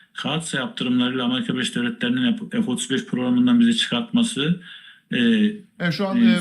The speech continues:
Speaker 2: bakan
Speaker 1: sonucuyla
Speaker 2: konuşmaya
Speaker 1: ve
Speaker 2: devam ediyor. Bir, e, e, es verelim. Sayın Bakan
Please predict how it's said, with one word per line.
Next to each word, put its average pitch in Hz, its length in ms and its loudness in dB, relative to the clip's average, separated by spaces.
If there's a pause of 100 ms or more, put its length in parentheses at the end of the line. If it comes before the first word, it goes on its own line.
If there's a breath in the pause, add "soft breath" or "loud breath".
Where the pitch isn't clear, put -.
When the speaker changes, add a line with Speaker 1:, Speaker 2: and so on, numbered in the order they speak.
Speaker 2:
bakan 233 120 4
Speaker 1:
sonucuyla 240 160 0
Speaker 2:
konuşmaya 175 540 0
Speaker 1:
ve 165 40 -8
Speaker 2:
devam 170 340 -4
ediyor. 151 560 -2
Bir, 170 60 -8
e, 165 400 -8 (280)
e, 156 60 -4
es 147 160 -8
verelim. 156 240 -4
Sayın 151 260 -6
Bakan 143 320 -8